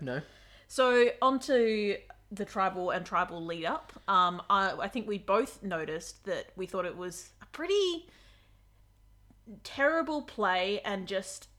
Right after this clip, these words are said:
Speaker 2: <sighs> kind of, kind of reminiscent of some of the moves Tara was making early on, telling Annalise.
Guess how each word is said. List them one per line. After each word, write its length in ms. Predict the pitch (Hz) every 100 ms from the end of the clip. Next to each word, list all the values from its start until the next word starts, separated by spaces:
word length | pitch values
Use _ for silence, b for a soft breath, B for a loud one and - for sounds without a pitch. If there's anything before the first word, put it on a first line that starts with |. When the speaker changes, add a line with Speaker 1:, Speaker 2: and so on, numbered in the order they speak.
| -
Speaker 2:
<sighs> 480 | - - - -
kind 300 | - 254 262
of, 240 | 277 254 -
kind 280 | 247 247 247
of 80 |
reminiscent 460 | 233 226 214 208 208
of 80 | 196
some 180 | 214 202
of 120 | 190
the 80 | 185
moves 260 | 185 185
Tara 360 | - 202 277 269
was 140 | 208
making 260 | 208 180 196
early 240 | - 175 170
on, 220 | 165 170 B B B -
telling 420 | - 262 269 254 233
Annalise. 840 | 240 240 240 320 175 - -